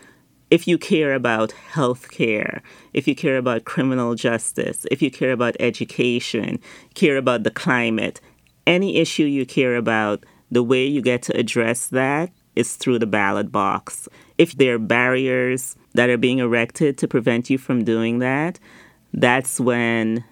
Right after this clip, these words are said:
the system all starts to fall apart. I, uh, <laughs> really very passionate about people having a voice in the democracy and ensuring that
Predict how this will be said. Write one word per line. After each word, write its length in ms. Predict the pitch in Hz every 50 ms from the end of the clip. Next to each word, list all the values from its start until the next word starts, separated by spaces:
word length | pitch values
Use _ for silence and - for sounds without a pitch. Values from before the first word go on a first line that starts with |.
| _ _ _ -
the 140 | 131 131 123
system 420 | - - 135 - - 151 127 123
all 160 | 113 113 117
starts 440 | 113 - - 127 113 113 113 - -
to 80 | - 127
fall 320 | - - 123 117 104 104
apart. 400 | 104 - - 113 107 104 - - - - - - - - - -
I, 580 | - 120 123 120 123 120 120 113 113 117 - -
uh, 720 | 117 120 120 123 165 226 - - - - - - 370 277 - - - - -
<laughs> 400 | - - - - _ _ - -
really 640 | - 117 127 143 147 151 151 147 143 143 139 135 - - _ _ _ _ -
very 300 | 117 120 135 127 131 131
passionate 800 | 143 - - 170 147 131 131 127 - - 143 131 127 120 120 117 - -
about 720 | 123 120 120 123 117 117 117 113 110 110 110 107 - - _ _ _ _ _ _ _ _ _ _ _ _ _ _ _ _ -
people 500 | - - 151 147 - - 147 139 135 131
having 480 | 127 127 147 131 123 120 127 123 120 -
a 80 | -
voice 840 | 120 110 107 123 113 113 113 120 143 190 226 - - - - - - - _ -
in 540 | - - 131 123 123 123 120 117 120 117 117
the 140 | - 120 117
democracy 960 | 120 123 120 117 113 117 117 - 156 139 - - 156 151 151 160 170 175 - -
and 720 | - 131 127 123 123 123 120 120 117 117 117 120 120 - - - - - _ _ _ _ _ _ _ _ -
ensuring 640 | 131 131 127 - - - 135 127 127 123 127 123
that 340 | 127 123 120 117 113 110